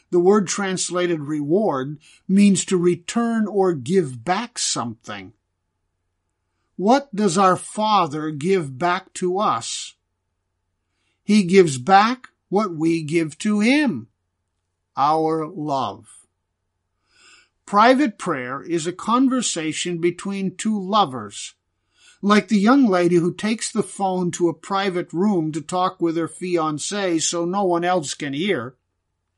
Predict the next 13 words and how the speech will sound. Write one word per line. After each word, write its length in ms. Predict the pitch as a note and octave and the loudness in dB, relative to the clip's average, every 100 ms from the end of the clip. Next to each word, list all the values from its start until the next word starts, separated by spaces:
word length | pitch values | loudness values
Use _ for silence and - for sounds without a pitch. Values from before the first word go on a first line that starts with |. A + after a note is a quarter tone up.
| - - - _ | -20 -20 -20 _
private 520 | - A#3+ C#4+ B3 - | 0 4 4 4 0
prayer 400 | - B2+ A2+ B2+ - - - | -6 -10 -8 -10 -12 -20 -6
involves 560 | F3 D#3 F#3 G3 E3+ A#2+ | -2 0 2 2 2 0
the 140 | F3 | 0
whispers 720 | D#3 A3+ B3+ - B3 B3 F3 | 2 2 2 -2 -2 -2 0
of 120 | F3 | -4
love 600 | C3+ F3+ A3 C#3 D3+ C#3 C#3 | -2 -2 0 0 -2 -6 -2
between 560 | E3+ - F3+ F3 E3+ | -4 -2 -6 -4 -4
God 420 | D3+ A3 D#3+ C#3+ | -2 -2 0 -2
and 300 | D3 D3+ D3+ | -4 -6 -6
us. 540 | D#3 E3+ G#2 - - - _ _ _ _ _ _ _ _ | -6 -6 -10 -12 -16 -20 _ _ _ _ _ _ _ _
He 280 | - A#3+ B3+ | 4 8 10
returns 1200 | A3+ F#3 D#3+ - D4 C4+ F#3 E3+ F3+ G3+ - | 8 4 0 -2 0 2 2 2 2 0 -2